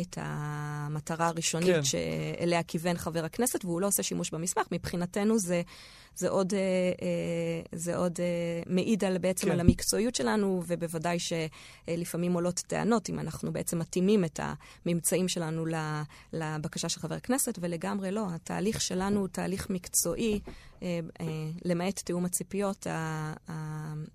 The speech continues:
Speaker 1: המסמך נעשה ללא מעורבות
Speaker 2: אז, אז
Speaker 1: בכלל של
Speaker 2: כיום יש
Speaker 1: המזמין
Speaker 2: מס-,
Speaker 1: שלו.
Speaker 2: כיום יש מסמכים שהוזמנו, הוכנו, אבל הם לא באתר?
Speaker 1: יש מסמכים, אבל, אה, חלקם,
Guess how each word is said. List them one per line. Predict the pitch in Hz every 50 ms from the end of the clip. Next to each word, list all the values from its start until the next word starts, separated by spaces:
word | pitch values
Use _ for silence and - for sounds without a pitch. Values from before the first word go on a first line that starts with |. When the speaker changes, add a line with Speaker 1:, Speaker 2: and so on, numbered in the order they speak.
| - -
Speaker 1:
המסמך | 160 165 160 - - 175 170 - -
נעשה | - 165 - - 175 165
ללא | 165 165 170 175
מעורבות | 180 175 165 165 160 165 170 180 190 180 175
Speaker 2:
אז, | 170
אז | 135
Speaker 1:
בכלל | - 170 165
של | 156
Speaker 2:
כיום | 156 180 196 180 165 160
יש | 165
Speaker 1:
המזמין | 185 165 160 160
Speaker 2:
מס-, | - -
Speaker 1:
שלו. | 165 160 156 156 - - - - - -
Speaker 2:
כיום | 170 165 180 202 196
יש | 185 185 -
מסמכים | 240 220 - 233 220 - 247 247 240 233 - - - - - - - - - - - - - - -
שהוזמנו, | - - - - 185 170 170 160 - - - 170 135 139 160 160 170 180
הוכנו, | 185 185 - 143 180 185 185 185 185
אבל | 156 139 151 147
הם | 147 147
לא | 156 165 160
באתר? | 151 156 151 147 - - - 139 - - - - - - - - - - - - - - - - - - - -
Speaker 1:
יש | 170 170 185 185 190 - -
מסמכים, | 175 - - - 165 - - 202 233 302 349 339 294 -
אבל, | 165 165 175 165 160 - -
אה, | 175 180
חלקם, | - - 208 196 190 - - 208 196 208